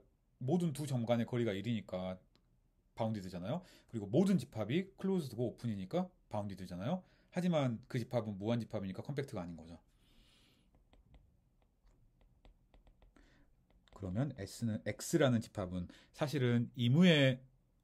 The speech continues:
무한 집합은 클로즈드고 바운디드긴 하지만 당연히 컴팩트는 아닙니다.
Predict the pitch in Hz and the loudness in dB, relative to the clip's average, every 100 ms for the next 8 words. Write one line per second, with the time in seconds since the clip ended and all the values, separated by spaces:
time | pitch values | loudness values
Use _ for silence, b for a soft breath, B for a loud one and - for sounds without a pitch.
0 | _ _ _ _ _ _ 113 110 131 135 | _ _ _ _ _ _ -4 4 6 6
1 | - 101 113 123 85 b b b _ 165 | 2 -2 0 -2 -4 b b b _ 0
2 | 170 160 127 110 135 208 - _ _ _ | 2 2 -2 -2 0 -2 -4 _ _ _
3 | _ _ _ - _ _ _ _ _ _ | _ _ _ -20 _ _ _ _ _ _
4 | - - 117 120 113 107 107 123 123 117 | -20 -4 2 2 2 0 -2 -2 0 2
5 | 120 92 - _ - - _ _ - _ | 2 0 -10 _ -20 -20 _ _ -20 _
6 | _ _ _ - - b b _ _ _ | _ _ _ -20 -20 b b _ _ _
7 | - _ - - 127 175 160 160 175 - | -20 _ -10 2 4 6 4 0 -2 -2
8 | 123 92 90 82 87 | -2 -2 -6 -6 -8